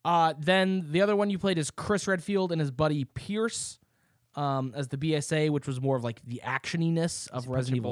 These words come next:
Speaker 2: boulders again?
Speaker 1: five. Oh, yeah, he does some crazy
Speaker 2: There we go.
Speaker 1: strength stuff. Um, and then the third story, you played as a dude named, uh,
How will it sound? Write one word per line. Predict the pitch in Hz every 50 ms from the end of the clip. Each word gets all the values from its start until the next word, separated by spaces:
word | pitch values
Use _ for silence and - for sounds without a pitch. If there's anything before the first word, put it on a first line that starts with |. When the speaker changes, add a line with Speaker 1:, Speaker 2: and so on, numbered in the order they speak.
| 127
Speaker 2:
boulders | 139 135 135
again? | 135 143 147 156
Speaker 1:
five. | 151 - - 135 127 123 123 139 156 156 151 - - -
Oh, | 180 180
yeah, | 156 135 113 107
he | 113 143
does | 160 151 139 123
some | - 127 120
crazy | 110 - - - 120 110 101 101 98
Speaker 2:
There | 95 78
we | 78 73
go. | 82 87 98 113 _ _
Speaker 1:
strength | - - - - 110 98 98 -
stuff. | - - 98 98 95 - _ _ _ _ _ _ _ _ _ _ _ _ _ _ _ -
Um, | 131 135 135 131 131 127 127 123 123 _ _ _ _ _ _ _ _ -
and | 175 175 180 185 185
then | 196 202 208 202 202 196 -
the | 151 143 156 156 143
third | - - - - - - - 294 285 285 285 277 269 226 233 170 _ _ -
story, | - - - - 202 190 185 185 185 190 190 190 185 -
you | - 151 139 165 185
played | - - - 175 170 165 160 165
as | - - 139 135 135 131 131
a |
dude | 131 120 - 147 151 143
named, | 135 123 110 110 107 107 - - - -
uh, | 104 110 107 101 98 95